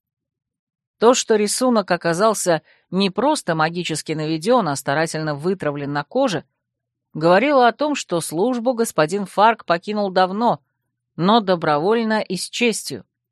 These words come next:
И, учитывая этот факт, он просто не мог не откликнуться на просьбу, точнее, на требование старшего брата. «Так», протянул Фарк, едва взглянув на руны. «И как это понимать?»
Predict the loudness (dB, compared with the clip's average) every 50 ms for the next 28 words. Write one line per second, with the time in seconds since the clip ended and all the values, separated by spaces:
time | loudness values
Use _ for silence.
0 | _ _ _ _ _ _ _ _ _ _ 0 0 2 2 2 0 0 2 2 4
1 | 4 4 4 2 -2 -4 0 2 2 2 2 0 _ _ _ _ _ _ _ _
2 | _ 0 0 0 0 0 -2 -2 -2 -2 -2 -2 -2 0 0 2 2 2 0 0
3 | -2 -4 -4 -4 -4 -4 -4 -4 -4 -4 -8 -8 -6 -6 -4 -4 -4 -4 -4 -4
4 | -4 -4 -4 -6 -12 -16 -18 _ _ _ _ _ _ _ _ _ -4 -4 -2 -2
5 | -2 0 0 0 0 0 -2 -4 _ _ _ _ -2 0 0 0 0 -2 0 2
6 | 2 2 0 -2 -4 -4 -6 -6 -8 -8 -4 0 0 0 0 -2 -4 -4 -4 -4
7 | -4 -2 -2 -2 -2 -2 -6 -12 -20 _ _ _ _ _ _ _ _ _ _ _
8 | _ _ _ _ _ _ _ -2 2 4 6 6 6 6 6 6 6 6 6 4
9 | 4 2 -2 -10 -20 -20 _ _ _ _ _ _ 0 0 0 2 0 0 0 2
10 | 0 -2 0 2 4 4 4 2 0 -6 -8 -6 -4 -2 0 0 0 0 -4 -4
11 | -4 -4 -4 -4 -6 -6 -6 -4 -4 -2 -2 -4 -6 -8 -10 -12 -14 _ _ _
12 | _ _ _ _ _ _ _ _ _ _ _ _ _ -10 -8 -8 -8 -2 2 2
13 | 2 2 2 -2 -6 -4 -4 -6 -6 -4 -4 -2 -2 0 0 0 0 0 0 0
14 | -2 -4 -6 -12 -16 -18